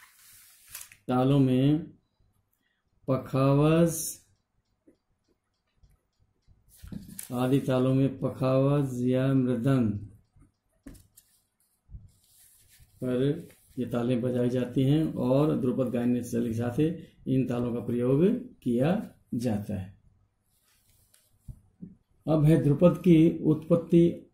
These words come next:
और विकास के बारे में। ध्रुपद की उत्पत्ति और किस प्रकार से ध्रु-, ध्रुपद के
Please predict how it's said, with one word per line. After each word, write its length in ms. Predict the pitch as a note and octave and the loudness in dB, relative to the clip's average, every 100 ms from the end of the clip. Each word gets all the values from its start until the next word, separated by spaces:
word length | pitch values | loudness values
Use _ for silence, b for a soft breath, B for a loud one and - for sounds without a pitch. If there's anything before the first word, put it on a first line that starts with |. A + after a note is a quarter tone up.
| - | -4
और 220 | C#3 C#3 | 0 2
विकास 460 | B2+ A2+ B2+ A2 - | 0 0 -2 -2 -4
के 100 | A#2+ | -4
बारे 260 | G#2+ G2+ G#2 | -4 -6 -6
में। 280 | F#2+ F2+ - - _ _ _ _ _ _ _ _ _ _ _ _ _ _ _ _ _ _ - | -8 -10 -16 -20 _ _ _ _ _ _ _ _ _ _ _ _ _ _ _ _ _ _ -12
ध्रुपद 360 | B2 - B2+ | -8 -4 -4
की 360 | - C#3+ D3 E3+ | 2 4 4 2
उत्पत्ति 600 | C#3+ - C#3 - D#3 D#3+ | -2 -2 -4 0 4 4
और 500 | D3 C3+ D#3+ F#3+ - - B2+ - - _ _ _ _ | 4 4 4 2 -4 -10 -10 -10 -18 _ _ _ _
किस 120 | C3+ | -10
प्रकार 280 | - C3+ C#3 | -8 -2 0
से 500 | C3+ C#3+ C#3 E3 - b b b b b _ _ _ _ _ _ _ _ - _ _ _ _ _ _ _ _ _ _ _ _ _ _ _ _ _ | 0 2 2 0 -4 b b b b b _ _ _ _ _ _ _ _ -20 _ _ _ _ _ _ _ _ _ _ _ _ _ _ _ _ _
ध्रु-, 360 | D3+ C3+ - C3 | -4 -2 -2 -2
ध्रुपद 320 | C#3+ D3 C#3 | -2 -2 0
के 340 | F3 C#3+ D3 | 4 4 4